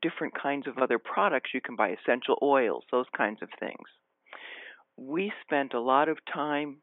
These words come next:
money, and energy on finding a way to change a person's energetic,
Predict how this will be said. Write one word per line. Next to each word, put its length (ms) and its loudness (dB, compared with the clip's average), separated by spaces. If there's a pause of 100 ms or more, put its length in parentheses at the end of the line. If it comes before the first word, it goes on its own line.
money, 380 -4
and 200 -8
energy 560 -4 (320)
on 180 -2 (140)
finding 400 0
a 80 -6
way 480 -2 (480)
to 120 -6 (180)
change 320 -4 (100)
a 60 -4
person's 540 -6 (180)
energetic, 680 -2